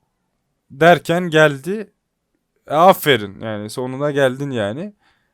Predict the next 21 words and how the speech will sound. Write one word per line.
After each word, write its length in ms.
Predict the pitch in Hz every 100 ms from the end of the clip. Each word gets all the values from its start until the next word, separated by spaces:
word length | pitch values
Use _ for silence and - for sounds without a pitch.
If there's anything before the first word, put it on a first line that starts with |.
| -
Ne 220 | 170 214
Shaco 400 | 214 233 233 214
geliyor 300 | 160 165 220
ne 180 | 220 175
Briar 240 | 196 196
geliyor. 320 | 160 127 117
Bak 200 | 113 117
hangisinden 720 | 175 202 208 - 175 175 185 -
adam 340 | 156 160 185
gelse 420 | 170 135 - 214 180
o 340 | 180 175 147
lane'i 300 | 120 127 117
kazanacaktı. 640 | 117 110 104 104 104 - 202
Malphite 480 | 202 170 - 156 -
geldi 260 | 104 92
anasını 400 | 92 90 - -
satayım. 340 | - - _ - _ _ _ _ _ _ _ _ _ _ _
Bu 100 | 110
arada 280 | 110 113 117
Briar 240 | 117 110
girmiş. 640 | 101 101 113 165 - -